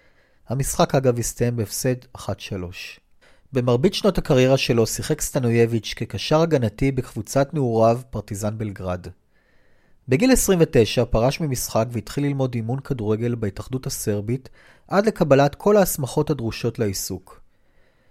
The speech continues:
בריאיון שערכתי איתו, טען שלמרות ניסיונו העשיר כשחקן, את מרבית הידע שלו על אימון למד בקורס בהתאחדות ובהשתלמויות בקבוצות מקצועניות,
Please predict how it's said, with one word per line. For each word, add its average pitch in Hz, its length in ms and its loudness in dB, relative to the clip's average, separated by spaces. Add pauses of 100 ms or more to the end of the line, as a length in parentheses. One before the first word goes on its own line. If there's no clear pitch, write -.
(180)
בריאיון 127 400 8
שערכתי 139 500 6
איתו, 113 300 2
טען 131 300 0
שלמרות 139 520 0
ניסיונו 143 420 0
העשיר 131 340 0
כשחקן, 113 640 -4 (560)
את - 140 -8
מרבית 143 400 2
הידע 143 300 6
שלו 123 300 4
על 120 80 2
אימון 226 280 0
למד 180 320 2
בקורס 208 340 -2
בהתאחדות 139 800 -4
ובהשתלמויות 170 880 0
בקבוצות 175 440 -2
מקצועניות, 160 760 -2